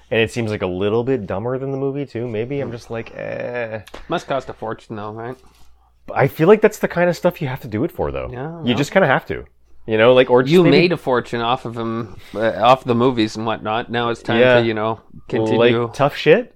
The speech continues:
Speaker 2: Yeah.
Speaker 1: Mar-, I mean, Marvel, like, other games do it. Like, I mean, I, I don't
Speaker 2: Just make it part of their contract. <laughs> That's it.
Speaker 1: That's maybe not that bad an idea. Well, <laughs> I wouldn't wanna sign it, but
Speaker 2: Well,
Speaker 1: listen,
Speaker 2: you
Speaker 1: I'm
Speaker 2: know.
Speaker 1: not a movie star.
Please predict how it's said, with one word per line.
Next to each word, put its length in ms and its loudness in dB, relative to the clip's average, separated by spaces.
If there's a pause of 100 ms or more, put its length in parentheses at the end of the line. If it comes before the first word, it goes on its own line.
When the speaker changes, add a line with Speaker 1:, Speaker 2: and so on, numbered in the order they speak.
Speaker 2:
Yeah. 320 -6
Speaker 1:
Mar-, 160 4
I 40 6
mean, 180 4
Marvel, 240 6
like, 160 4
other 200 4
games 320 0
do 160 -4
it. 280 -4
Like, 460 -2 (340)
I 80 0
mean, 120 6
I, 180 8
I 80 8
don't 100 8
Speaker 2:
Just 120 0
make 180 2
it 80 0
part 160 2
of 40 -12
their 100 0
contract. 560 -2 (100)
<laughs> 520 -10
That's 240 -2
it. 80 -6
Speaker 1:
That's 200 6
maybe 160 2
not 140 -2
that 80 -2
bad 140 -2
an 60 -4
idea. 280 -4 (160)
Well, 400 -2 (200)
<laughs> 200 4
I 140 4
wouldn't 200 -2
wanna 160 -6
sign 220 -14
it, 140 -12
but 160 -8 (180)
Speaker 2:
Well, 220 2
Speaker 1:
listen, 160 4
Speaker 2:
you 40 6
Speaker 1:
I'm 100 6
Speaker 2:
know. 40 6
Speaker 1:
not 100 8
a 40 4
movie 200 -2
star. 220 -12